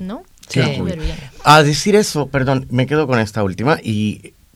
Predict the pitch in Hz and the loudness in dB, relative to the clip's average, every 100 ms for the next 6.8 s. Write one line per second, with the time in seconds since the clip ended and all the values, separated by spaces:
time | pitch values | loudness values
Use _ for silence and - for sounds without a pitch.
0 | - _ - 135 123 127 120 139 151 156 | -20 _ 2 4 4 2 2 2 2 2
1 | 113 - 139 135 160 147 117 92 92 95 | 2 4 2 2 -2 -2 -4 -6 -8 -8
2 | 85 71 - 92 123 226 208 - 190 196 | -10 -14 -12 -6 -2 -2 -2 -2 -4 -2
3 | 131 131 110 107 156 156 120 117 185 196 | -2 0 -2 -4 -6 -4 -2 4 4 4
4 | 135 135 165 180 - - 143 143 156 - | 0 -6 -6 -8 -10 -12 -10 -8 -10 -12
5 | - 208 160 - _ - 196 269 320 339 | -8 -8 -8 -14 _ -12 -8 -8 -8 -10
6 | - 254 - 180 185 262 196 | -8 -8 -8 -10 -6 -6 -8